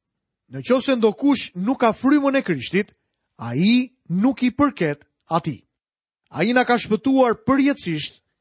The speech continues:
që nga momenti kur besuam ungjillin për herë të parë.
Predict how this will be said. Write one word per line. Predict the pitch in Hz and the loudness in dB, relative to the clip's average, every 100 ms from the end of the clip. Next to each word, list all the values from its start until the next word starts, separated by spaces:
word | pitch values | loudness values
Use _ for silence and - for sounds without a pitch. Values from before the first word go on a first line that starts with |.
| _ _ | _ _
që | - 202 | -8 -2
nga | 190 | -2
momenti | 160 151 190 240 220 | -2 0 0 0 -2
kur | - 220 | -2 0
besuam | 175 165 - 269 262 233 220 | 0 -2 0 2 4 2 0
ungjillin | 233 247 170 139 160 190 - _ _ | -2 -2 -2 -2 0 -2 -6 _ _
për | 143 123 | -8 -2
herë | 160 233 226 | 2 2 2
të | 247 | 0
parë. | - 160 98 | 0 0 -4